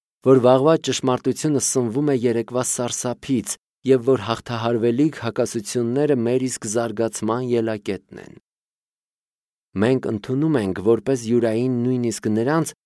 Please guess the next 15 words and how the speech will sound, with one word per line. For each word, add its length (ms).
ովքեր 360
մեզ 240
հետ 320
տարակարծիք 960
են։ 120
Որքան 460
տարօրինակ 640
հոգեհարազատություն։ 1300
Այն 180
հիմնվում 500
է 60
ապագայի 520
վրա, 260
ոչ 260
անցյալի, 580